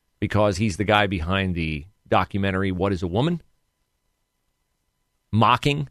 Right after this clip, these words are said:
those in the gender-affirming care world who claim that you are not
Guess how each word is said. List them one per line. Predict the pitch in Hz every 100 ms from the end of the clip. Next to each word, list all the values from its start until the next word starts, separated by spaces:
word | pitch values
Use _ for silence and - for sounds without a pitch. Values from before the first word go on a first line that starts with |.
| _
those | 101 127 120 120 - -
in | 127
the | 123 107
gender-affirming | 87 80 127 120 113 - 110 120 120
care | 110 120 117
world | 101 113 113 127 123 - _ _ _ _ _
who | 123
claim | - - 120 120
that | 113 110 110
you | 117 110 107 104 101 90 _ -
are | 110
not | 107 104 104